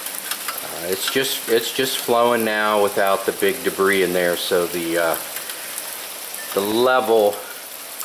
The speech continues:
in the gutter should go down. All right, I still see a big pile of water, so I'm gonna have to get up in there and see what's going on. All right, once it quits raining, I'll go up there and film some more, but, uh,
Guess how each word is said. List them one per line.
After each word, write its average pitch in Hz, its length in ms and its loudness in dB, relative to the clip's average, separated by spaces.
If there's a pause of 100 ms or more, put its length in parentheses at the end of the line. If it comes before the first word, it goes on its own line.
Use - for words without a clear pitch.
(680)
in 101 240 0
the 95 80 2 (100)
gutter 95 300 4
should - 340 0
go 87 160 4
down. 87 440 0 (1400)
All 117 80 0
right, 120 180 2
I 135 80 2
still 202 380 2
see 151 200 0
a 123 100 0
big 123 140 2
pile 127 420 2
of 101 60 0
water, 107 320 4
so 104 180 -2
I'm 101 60 -4
gonna 101 140 -2
have 95 160 -2
to - 140 -4
get 95 120 0
up 92 200 0
in 90 120 -2
there 90 180 0
and 90 100 0
see - 200 -2
what's 87 240 -2
going - 360 -2
on. - 1300 -6
All 175 60 4
right, 143 180 4
once 185 220 2
it 151 80 -2
quits - 260 0
raining, 135 340 2
I'll 123 120 2
go 117 160 4
up 113 120 0
there 110 160 4
and 104 80 0
film 113 280 0
some - 180 -6
more, 104 160 4
but, 98 300 2
uh, 92 460 4